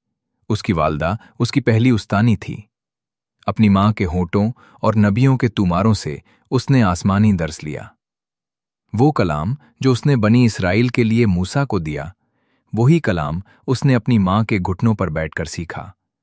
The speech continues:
और जब वो बचन से जवानी ज़रूरत महसूस ना की, खुदा उसका हिदायतकार था, इसलिए उसे दुनियावी स्कूल से दर्स लेने की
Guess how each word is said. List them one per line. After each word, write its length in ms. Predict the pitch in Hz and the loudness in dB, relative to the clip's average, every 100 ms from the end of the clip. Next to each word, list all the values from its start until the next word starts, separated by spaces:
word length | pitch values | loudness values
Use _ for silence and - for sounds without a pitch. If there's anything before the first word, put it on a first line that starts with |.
| _ _ _ _ | _ _ _ _
और 120 | 92 | -4
जब 240 | 92 107 98 | 0 0 2
वो 100 | 107 | 0
बचन 320 | 92 101 113 | 0 2 0
से 140 | 107 | 0
जवानी 460 | 92 87 82 87 113 | -2 -2 -2 2 2
ज़रूरत 380 | 92 87 95 87 | 2 0 0 -2
महसूस 440 | 80 - 92 - | -6 -6 -8 -4
ना 180 | 87 101 | 0 0
की, 300 | 101 - 101 _ _ _ _ _ _ _ | -2 -12 -14 _ _ _ _ _ _ _
खुदा 360 | - 127 127 165 | -4 0 2 2
उसका 260 | 156 - 147 | 0 0 0
हिदायतकार 640 | 110 98 95 - 87 85 | 2 2 0 -2 -2 -2
था, 320 | - 87 85 _ _ _ _ _ _ | -6 -14 -14 _ _ _ _ _ _
इसलिए 320 | 139 - 151 | -2 0 2
उसे 220 | 147 135 139 | 2 2 2
दुनियावी 460 | 104 95 95 131 | 4 4 4 2
स्कूल 380 | 117 104 120 117 | 0 -2 0 0
से 100 | 117 | 0
दर्स 280 | 104 110 - | 0 0 0
लेने 280 | 95 95 104 | 0 2 0
की 200 | 123 | -2